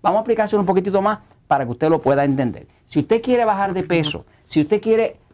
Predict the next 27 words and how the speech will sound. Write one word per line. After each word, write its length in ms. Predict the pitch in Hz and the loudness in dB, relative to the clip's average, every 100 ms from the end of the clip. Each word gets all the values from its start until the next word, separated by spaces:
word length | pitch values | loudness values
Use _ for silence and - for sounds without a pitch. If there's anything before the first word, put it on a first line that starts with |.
| _ _ | _ _
arreglar 560 | 160 156 156 147 175 220 | -2 0 0 2 0 0
sus 160 | 226 | -4
condiciones 500 | 214 175 151 175 175 | -2 -2 0 0 0
de 80 | 170 | 0
salud, 360 | 160 165 143 135 | -2 -2 0 -2
si 120 | - | -2
usted 220 | 156 220 220 | -2 0 2
quiere 240 | 254 254 | 2 2
que 80 | 202 | -2
su 140 | 196 | -4
sistema 420 | 180 165 196 220 | -6 -2 0 2
hormonal 440 | 214 180 170 185 190 | 0 0 0 0 -2
funcione 460 | 175 151 147 190 | 0 0 2 0
perfectamente 640 | 180 165 185 180 180 180 185 | 0 -2 -4 -4 -6 -6 -4
bien, 280 | 202 156 - _ _ _ _ - | -2 -2 -4 _ _ _ _ -2
olvídese 640 | 143 139 147 226 240 208 | 0 2 2 2 2 2
de 100 | 160 | 2
la 60 | 151 | 2
idea 240 | 190 208 | 2 0
de 60 | 175 | 0
una 120 | 170 | 0
dieta 240 | 180 185 | 2 2
balanceada 500 | 175 170 170 214 208 | 0 0 0 2 0
y 200 | 160 147 | 2 2
empiece 420 | 127 127 202 247 | 2 2 0 2
por 180 | 254 208 | 0 2
descubrir 640 | 160 151 - 160 226 156 | 0 -2 0 2 2 0